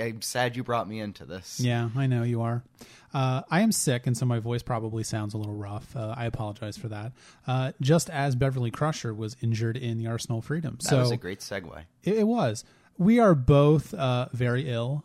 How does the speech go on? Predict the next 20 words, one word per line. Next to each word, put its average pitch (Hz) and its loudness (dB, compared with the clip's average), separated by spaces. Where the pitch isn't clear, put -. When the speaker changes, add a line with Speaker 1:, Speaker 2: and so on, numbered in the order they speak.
Speaker 2:
and, 117 -2
uh, 113 -4
I 170 4
was 160 2
not, 123 0
unfortunately, 113 -6
at - -20
the - -6
bottom 107 -4
of 101 -6
a 110 -6
mine 104 -6
shaft. 123 -10
So, 120 -2
Richard. 139 4
Speaker 1:
Yes. - -4
Speaker 2:
Beverly 139 2
Crusher 135 0
was 120 0
injured. 120 0